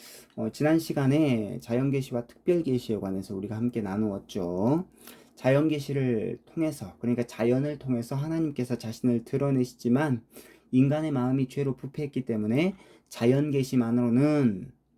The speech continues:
하나님을 온전히 알 수 없다라고 말씀드렸습니다.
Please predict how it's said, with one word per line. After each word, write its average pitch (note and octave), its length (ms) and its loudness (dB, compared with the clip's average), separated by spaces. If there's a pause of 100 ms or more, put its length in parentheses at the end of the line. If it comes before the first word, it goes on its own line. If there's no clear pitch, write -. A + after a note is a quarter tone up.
(240)
하나님을 C3 440 0
온전히 A2+ 460 2
알 G2+ 160 -4
수 C3 560 -6
없다라고 A#2+ 500 0
말씀드렸습니다. - 1080 -10